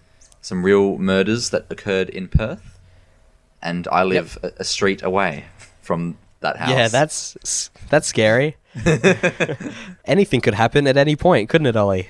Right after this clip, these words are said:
Speaker 1: It, it sure could. You're never safe.
Speaker 2: <laughs> <laughs> Uh, Straight Outta Compton on D V D, on, uh, Blu-ray, actually.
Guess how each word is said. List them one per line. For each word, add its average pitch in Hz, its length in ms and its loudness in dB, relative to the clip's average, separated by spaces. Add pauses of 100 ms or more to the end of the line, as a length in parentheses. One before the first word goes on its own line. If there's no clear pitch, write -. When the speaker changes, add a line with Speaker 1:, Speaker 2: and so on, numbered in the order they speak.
(160)
Speaker 1:
It, 87 320 -12
it - 140 -8
sure 120 260 4
could. 117 340 2 (560)
You're 110 180 0
never 104 240 0
safe. - 320 -2
Speaker 2:
<laughs> - 160 2 (1160)
<laughs> 277 520 -6
Uh, 120 260 2
Straight 160 360 0
Outta 160 160 4
Compton 143 400 -2
on 104 180 -2
D 113 180 0
V 113 160 0
D, 104 120 -4
on, 120 180 4
uh, 117 120 2
Blu-ray, 127 460 4
actually. 104 440 -2